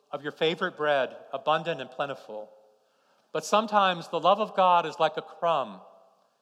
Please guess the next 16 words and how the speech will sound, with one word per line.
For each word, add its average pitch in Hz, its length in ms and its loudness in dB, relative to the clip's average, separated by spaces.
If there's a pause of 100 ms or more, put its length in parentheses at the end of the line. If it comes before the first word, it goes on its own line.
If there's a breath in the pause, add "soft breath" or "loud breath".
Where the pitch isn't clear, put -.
(100)
that - 200 -8
falls 156 340 2
from 139 100 -14
the 147 60 -12
table. 127 500 -14 (1120)
You 156 120 -10
long 196 380 6
for 202 200 -4
more, 185 560 2 (840 soft breath)
but 156 180 -10
you 165 60 -8
learn 196 340 2
to 208 100 -8
savor 202 540 -2
the 147 100 -6
crumb 151 640 0